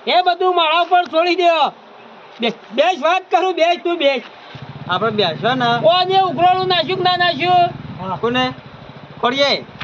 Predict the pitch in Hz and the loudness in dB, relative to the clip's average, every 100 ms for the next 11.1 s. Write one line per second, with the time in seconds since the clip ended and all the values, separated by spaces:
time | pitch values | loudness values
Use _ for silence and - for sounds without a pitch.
0 | - 285 349 339 370 359 359 370 370 381 | -2 2 2 2 2 2 2 2 0 -4
1 | - - 202 240 170 - - - - - | -12 -4 0 0 -2 -10 -20 -18 -18 -16
2 | - - - - - 320 370 349 370 349 | -16 -16 -14 -8 -2 2 2 2 2 2
3 | 339 392 392 403 403 392 - - 339 370 | 2 0 2 2 2 0 -2 0 0 2
4 | 370 339 320 349 294 370 370 359 - 302 | 0 0 0 -2 0 2 2 -2 -2 0
5 | 349 359 349 349 349 320 339 349 330 339 | 2 0 0 0 2 0 2 0 2 0
6 | 349 349 - 320 339 339 339 370 370 359 | 2 0 0 0 2 0 0 2 0 -4
7 | - 330 330 339 330 302 311 330 330 285 | -2 -2 2 0 0 0 0 0 0 0
8 | 302 254 180 - 196 262 311 381 320 330 | -2 -2 -4 -8 0 0 4 2 2 2
9 | 359 370 370 381 392 349 339 359 294 339 | 2 0 0 0 2 2 0 0 0 2
10 | 349 349 349 349 330 330 339 339 330 262 | 2 2 0 0 0 2 2 0 -2 -2